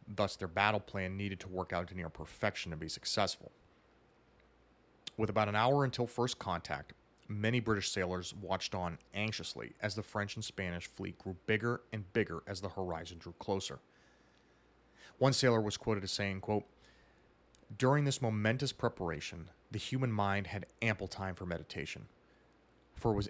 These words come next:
evident that the fate of England rested on this battle."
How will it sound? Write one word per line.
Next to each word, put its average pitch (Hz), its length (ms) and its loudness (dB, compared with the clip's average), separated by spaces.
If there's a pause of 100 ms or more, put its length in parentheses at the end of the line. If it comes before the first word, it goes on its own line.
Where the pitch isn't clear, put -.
evident 107 380 2 (160)
that 104 140 -4
the 104 60 -6
fate 113 220 2
of 107 80 -2
England 87 380 -2 (200)
rested 98 520 -2 (180)
on 87 200 -2
this 80 120 -6
battle." - 380 -2